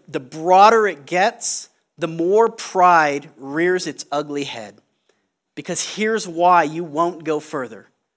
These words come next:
It's because you're proud. You think they have nothing to offer you,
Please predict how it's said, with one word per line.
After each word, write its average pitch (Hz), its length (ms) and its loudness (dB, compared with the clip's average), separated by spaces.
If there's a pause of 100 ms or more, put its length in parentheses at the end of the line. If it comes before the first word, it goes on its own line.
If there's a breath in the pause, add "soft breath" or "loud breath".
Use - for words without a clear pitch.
(920)
It's - 100 -20
because 120 280 -12
you're 113 100 -16
proud. - 420 -10 (1500)
You 165 180 -14
think 165 460 -6
they 175 220 0
have 185 260 0
nothing 180 360 -4
to 180 100 -10
offer 160 320 -4
you, 165 380 -10